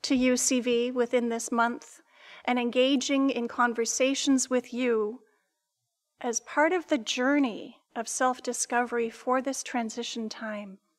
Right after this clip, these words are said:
so that this congregation prin-, prin-, can prepare and imagine its new future together. It's an exciting time,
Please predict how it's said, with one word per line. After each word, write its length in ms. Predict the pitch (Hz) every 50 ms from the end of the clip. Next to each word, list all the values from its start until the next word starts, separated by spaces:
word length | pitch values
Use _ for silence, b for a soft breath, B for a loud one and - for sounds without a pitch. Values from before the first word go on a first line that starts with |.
| _ _ _ _ _ _ _ _ _ _ _ -
so 200 | - - 262 240
that 220 | 233 220 185 214
this 200 | 262 277 285 -
congregation 840 | - - 285 269 247 247 240 240 233 226 226 226 - 233 226 220
prin-, 280 | - - - 233 220 226 - - -
prin-, 240 | - - 277 226 226
can 240 | - - 226 220 220
prepare 680 | - - 262 - - - 277 277 233 185 170 - 240 - b b b b b b b b b b b b b
and 200 | - 247 233 220
imagine 760 | 214 226 226 226 233 240 233 240 233 220 - 208 - - - _ _ _ _ -
its 240 | 233 - - -
new 180 | 240 226 226 240
future 460 | 240 - - 240 240 - - - 127
together. 560 | - - - - - - - - - - - _ _ _ _ _ _ _ _ _ _ _ _ _ _ _ _ _ _ _
It's 160 | - - -
an 80 | 254 254
exciting 560 | 254 - - - 269 262 262 254 254 247 247
time, 460 | - 269 247 240 208 196 196 190 202